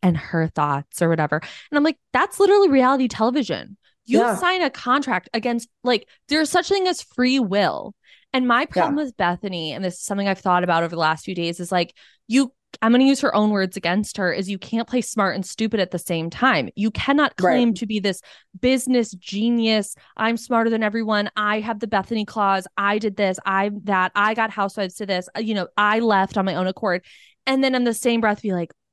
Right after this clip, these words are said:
Speaker 1: "I did things that production made me do." It's like, which is it, bitch? I,
Speaker 2: Tamara said
Speaker 1: I
Speaker 2: it
Speaker 1: didn't,
Speaker 2: best.
Speaker 1: I didn't know that they could make you do things. Tamara said it best. She's like, "They can't edit what you don't say."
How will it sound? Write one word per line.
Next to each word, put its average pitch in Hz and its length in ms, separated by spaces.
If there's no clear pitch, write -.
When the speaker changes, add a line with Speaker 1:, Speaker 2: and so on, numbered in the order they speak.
Speaker 1:
"I 180 160
did 185 220
things 180 300
that 185 120
production 190 500
made 180 260
me 196 140
do." 156 380
It's 175 160
like, 208 200
which 190 400
is 294 180
it, 190 140
bitch? 165 500
I, 254 160
Speaker 2:
Tamara 311 280
said 339 180
Speaker 1:
I - 20
Speaker 2:
it 320 40
Speaker 1:
didn't, 294 120
Speaker 2:
best. 214 320
Speaker 1:
I 262 100
didn't 294 320
know 277 120
that 254 160
they 269 120
could 262 220
make 233 260
you 254 140
do 226 240
things. 156 440
Tamara 247 340
said 277 160
it 277 60
best. 339 200
She's 226 160
like, 180 120
"They 185 100
can't 220 380
edit 247 300
what 190 160
you 202 80
don't 175 320
say." 131 360